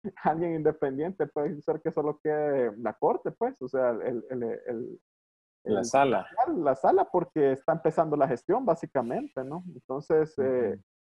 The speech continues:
Speaker 1: son nueve años de, para, para magistrado, eh, y por lo menos la sala de la Constitución, por eso quieren reformar también la,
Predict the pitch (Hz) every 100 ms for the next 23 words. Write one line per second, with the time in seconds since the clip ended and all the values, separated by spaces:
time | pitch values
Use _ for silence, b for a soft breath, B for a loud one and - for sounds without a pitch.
0 | - 143 156 170 165 143 196 185 131 127
1 | 110 117 107 107 82 - 123 120 123 131
2 | - 208 269 160 131 117 98 113 123 -
3 | 123 117 143 170 147 151 156 151 151 147
4 | 139 - - 143 156 156 220 220 180 156
5 | - 120 120 - 107 107 107 98